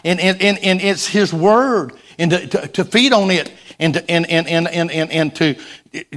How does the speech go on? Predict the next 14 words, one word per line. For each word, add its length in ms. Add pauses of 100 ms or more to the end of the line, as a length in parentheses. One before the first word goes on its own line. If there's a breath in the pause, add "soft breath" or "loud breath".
to 120
realize 420
that, 140
that, 460
that 140
he 240
is 160
that 180
word. 300
It's 120
Christ. 400
It's 160
all 280
about 400